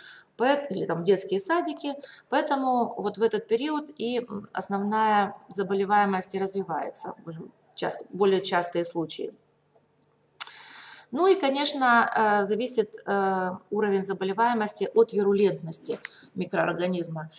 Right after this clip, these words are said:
потому что контагиозный уровень, контагиозный индекс у менингококков, в принципе, небольшой, десять-пятнадцать процентов. Это не столь высокий, э, уровень контагиозности, поэтому, э, скученность и длительность контакта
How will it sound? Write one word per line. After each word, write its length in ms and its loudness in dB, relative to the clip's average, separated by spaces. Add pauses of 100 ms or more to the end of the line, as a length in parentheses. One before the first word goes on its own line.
потому 240 -4
что 180 2
контагиозный 800 0
уровень, 480 2 (300)
контагиозный 680 0
индекс 440 -4
у 40 -2
менингококков, 640 -4
в 20 -20
принципе, 600 -4 (260)
небольшой, 560 4
десять-пятнадцать 760 0
процентов. 540 -6
Это 240 -2
не 140 4
столь 300 4
высокий, 460 -4
э, 60 -8 (380)
уровень 600 -4
контагиозности, 880 -2
поэтому, 540 0 (380)
э, 400 0 (1300)
скученность 880 0 (140)
и 40 -4
длительность 520 0
контакта 520 2